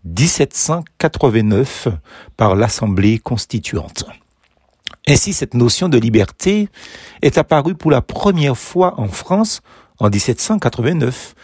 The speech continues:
dans l'article quatre de la Déclaration des droits de l'homme et du citoyen. Inspirée par l'esprit de l'Évangile, la Déclaration des droits de l'homme rappelle l'importance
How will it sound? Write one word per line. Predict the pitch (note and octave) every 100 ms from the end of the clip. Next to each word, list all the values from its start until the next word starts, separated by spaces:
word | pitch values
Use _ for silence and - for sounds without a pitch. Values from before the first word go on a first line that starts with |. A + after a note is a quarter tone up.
| - -
dans | A#2
l'article | G#2+ - - - B2 G2+
quatre | - G3+ A3 - - - - -
de | -
la | A2+
Déclaration | G#2+ - A2 G2+ G2+ - E3+
des | B2+ F#2+
droits | A#2 C3+
de | G2
l'homme | F#2 C3 D#3+ C3+ F2+ - - - -
et | G#2
du | G2+
citoyen. | - - B2 C3 D3 A2+ - _ _ - - - -
Inspirée | D#3 - - G3 A3
par | D3+
l'esprit | C#3 - - - G#3 A3 G#3+
de | A2+
l'Évangile, | A2+ A#2+ G#2+ D#3 G3 A3 A3+ G3+ - _ _ -
la | A2+
Déclaration | B2+ - - C#3+ - F#3+
des | D3
droits | A2+ A#2 D3+
de | A#2+
l'homme | A2 F3 F3 F3 - -
rappelle | G2+ - G2+ A#2 - A#3+ B3+ C#3+ G#2 A2 - _ -
l'importance | A2+ B2+ A#2+ - - A2+ A2 -